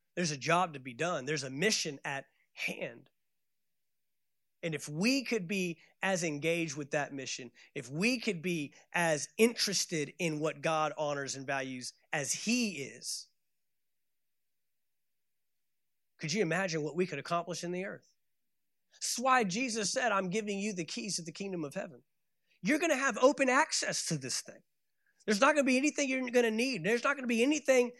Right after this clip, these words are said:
that you will want. In Genesis chapter six, obviously we know we, we began with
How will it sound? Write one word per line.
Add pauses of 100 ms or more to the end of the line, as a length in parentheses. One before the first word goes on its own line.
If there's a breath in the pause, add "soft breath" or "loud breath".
(140 loud breath)
that
you
will
want. (180 loud breath)
In
Genesis
chapter
six, (320)
obviously
we
know
we,
we
began
with